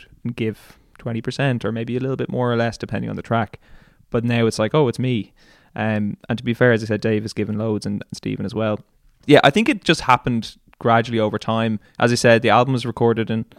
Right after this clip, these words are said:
if you look at it this way, a weekend, and then six to nine months would pass, another weekend, another six to nine months would pass, another weekend.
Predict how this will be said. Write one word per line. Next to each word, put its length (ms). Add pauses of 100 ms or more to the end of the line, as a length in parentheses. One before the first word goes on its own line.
(600)
if 140
you 60
look 140
at 40
it 80
this 200
way, 320
a 60
weekend, 640 (100)
and 140
then 240 (800)
six 260
to 60
nine 160
months 200
would 100
pass, 340
another 220
weekend, 460
another 220
six 240
to 60
nine 160
months 200
would 80
pass, 240
another 220
weekend. 380